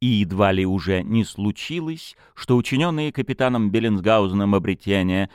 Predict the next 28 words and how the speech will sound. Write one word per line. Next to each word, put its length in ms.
по 60
неизвестности 1120
об 260
оных 400
послужат 720
к 120
чести 800
иностранных, 1200
а 100
не 140
наших 540
мореплавателей». 1040
Труд 200
Беллинсгаузена 800
был 240
издан 400
лишь 260
в 60
тысяча 360
восемьсот 500
тридцать 480
первом 440
году, 420
то 140
есть 340
через 460
десять 580
лет 540